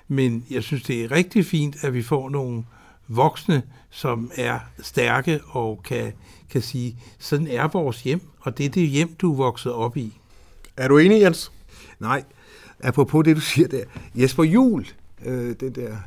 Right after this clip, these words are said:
Speaker 3: pragtfulde, øh, psykolog eller psy-, psy-, hvad han nu er.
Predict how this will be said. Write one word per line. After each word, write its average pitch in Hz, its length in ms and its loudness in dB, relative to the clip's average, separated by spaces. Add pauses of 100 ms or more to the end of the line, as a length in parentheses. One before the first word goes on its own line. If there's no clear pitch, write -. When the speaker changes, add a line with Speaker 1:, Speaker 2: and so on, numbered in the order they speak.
(280)
Speaker 3:
pragtfulde, 123 560 -6 (500)
øh, 95 640 -8 (260)
psykolog 98 580 -8
eller 85 140 -10
psy-, - 380 -10
psy-, - 400 -10
hvad 95 120 -6
han 104 100 -2
nu 85 160 -4
er. 85 80 -8